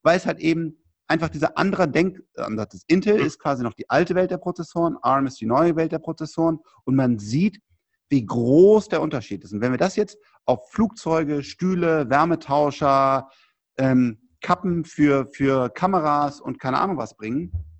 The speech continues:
Speaker 1: dann werden da wirklich revolutionäre Dinge rauskommen.
Speaker 2: Abschließend, Frank, ähm, jemand wie du, der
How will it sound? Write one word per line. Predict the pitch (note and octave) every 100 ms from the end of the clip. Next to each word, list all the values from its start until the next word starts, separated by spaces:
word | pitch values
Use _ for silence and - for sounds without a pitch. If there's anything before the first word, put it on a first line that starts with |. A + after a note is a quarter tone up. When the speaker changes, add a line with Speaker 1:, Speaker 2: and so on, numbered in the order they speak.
| _ _ _ - -
Speaker 1:
dann | C#3 C3+
werden | D3 C#3+
da | A#2+
wirklich | D#3 - C#3+ -
revolutionäre | C3 C3+ C#3+ C3+ - A#2+ A2+
Dinge | G#2+ G#2
rauskommen. | E2 F#2+ F#2+ G2+ _ _ _ _ _ _ _ - - _ _ _ _ _
Speaker 2:
Abschließend, | - - - D3+ A#2 B2
Frank, | - - B2+ A#2 - - -
ähm, | B2+ B2 B2 B2 - _ _ _ -
jemand | B2+ E3+ G3+ G3+ G3+ - -
wie | D#3+
du, | C3 D#3 D3
der | A#2+ B2 B2 B2+